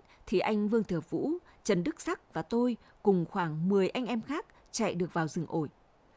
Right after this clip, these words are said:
Lính đồn bắn đuổi chan chát, tiếng quát tháo, tiếng la hét inh ỏi.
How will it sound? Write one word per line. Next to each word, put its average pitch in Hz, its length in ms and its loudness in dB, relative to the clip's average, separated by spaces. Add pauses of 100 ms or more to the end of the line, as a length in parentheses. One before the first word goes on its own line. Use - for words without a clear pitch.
(240)
Lính 208 260 4
đồn 170 300 4
bắn 240 220 -2
đuổi 175 160 4
chan 190 260 -4
chát, 269 280 -2 (320)
tiếng 240 140 2
quát 330 260 -4
tháo, 233 300 -2 (280)
tiếng 196 240 4
la 190 180 0
hét 226 300 -6
inh 226 220 0
ỏi. 156 180 -2